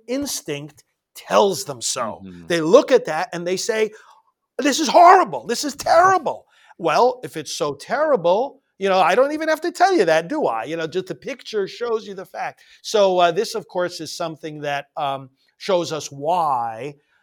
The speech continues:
Speaker 1: this is not simply a religious issue. We have to be able to make the arguments from human reason, from science, from basic philosophy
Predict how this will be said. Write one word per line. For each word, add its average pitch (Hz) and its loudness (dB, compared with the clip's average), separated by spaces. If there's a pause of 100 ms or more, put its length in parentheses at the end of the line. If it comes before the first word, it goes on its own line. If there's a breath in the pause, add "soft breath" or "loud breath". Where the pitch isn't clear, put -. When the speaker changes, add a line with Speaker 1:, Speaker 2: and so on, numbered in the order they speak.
(140)
Speaker 1:
this 156 -10
is 147 -12
not 156 -2
simply 165 -8
a 147 -6
religious 135 -12
issue. 151 -12 (160)
We 147 -10
have 185 -4
to 247 -10
be 202 -10
able 160 -6
to 165 -20
make 139 -10 (380)
the 135 -10
arguments 175 -2
from 180 -4
human 196 -8
reason, 151 -8
from 190 -8
science, 147 -8 (160 soft breath)
from 180 0
basic 180 -2
philosophy 147 -6